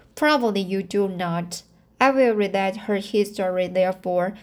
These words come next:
in a few words. Maiden Morris,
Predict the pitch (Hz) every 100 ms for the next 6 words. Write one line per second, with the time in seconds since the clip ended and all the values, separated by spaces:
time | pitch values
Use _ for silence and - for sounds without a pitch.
0 | - - 208 208 240 220 196 175 180 202
1 | - - _ _ _ _ _ _ _ -
2 | 226 254 269 277 247 226 214 175 170 180
3 | -